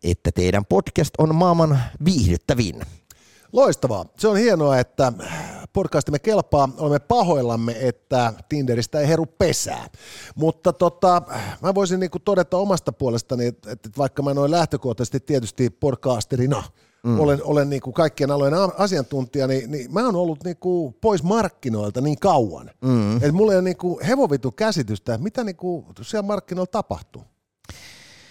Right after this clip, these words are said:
Speaker 1: Niin, oon, oon mä saanut sen, niinku, Tinder, äh, gamein, äh, kokea ihan itekin ja, ja tota, mä oon vähän, vähän sitä mieltä, että, että kun,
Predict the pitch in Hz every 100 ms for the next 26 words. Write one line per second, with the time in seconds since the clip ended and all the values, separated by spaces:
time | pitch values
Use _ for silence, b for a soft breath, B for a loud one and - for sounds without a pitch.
0 | B B B B _ 143 147 170 175 -
1 | 165 180 185 151 131 113 135 123 123 123
2 | - 127 113 101 107 - 76 104 98 98
3 | 90 B - 123 107 113 104 101 98 95
4 | 87 87 _ _ _ _ _ _ _ 123
5 | - 98 98 101 - 104 104 104 107 92
6 | - - 82 82 - 87 87 - 85 -
7 | 98 - _ _ _ _ _ _ _ _
8 | _ _ _ _ _ _ _ _ _ _
9 | _ _ _ _ _ 143 220 254 - 185
10 | 185 175 175 139 147 117 - 80 90 -
11 | 92 - 101 - - 101 101